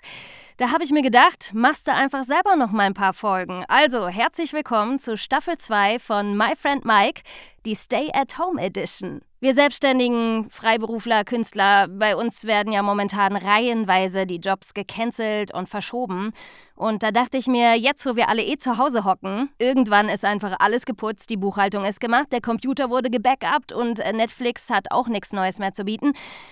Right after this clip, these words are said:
Da dachte ich mir, können wir doch lieber ein bisschen miteinander quatschen. Über die Krisensituation ganz bestimmt, klar, an dem Thema kommt man ja gerade nicht vorbei.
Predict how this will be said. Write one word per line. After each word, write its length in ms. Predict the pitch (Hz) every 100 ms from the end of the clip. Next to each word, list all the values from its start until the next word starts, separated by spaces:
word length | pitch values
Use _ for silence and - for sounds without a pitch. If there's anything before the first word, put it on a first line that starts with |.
| -
Da 60 | 254
dachte 220 | 277 -
ich 80 | -
mir, 260 | 302 302
können 200 | 294 285
wir 60 | 277
doch 140 | 254
lieber 260 | 269 294 285
ein 80 | 262
bisschen 480 | 254 - 254 240 233
miteinander 600 | - 233 208 208 202 190 180
quatschen. 680 | - 185 - - 170 - - _ -
Über 160 | 233
die 120 | 226 226
Krisensituation 1120 | 277 262 277 262 269 254 - 262 277 277 208
ganz 260 | 220 220 -
bestimmt, 540 | 226 247 269 311 -
klar, 320 | - 214 254
an 120 | 214
dem 120 | 220 208
Thema 260 | 233 214
kommt 220 | 208 220
man 80 | 208
ja 80 | 202
gerade 260 | 196 196 202
nicht 160 | 202
vorbei. 420 | 208 196 196 220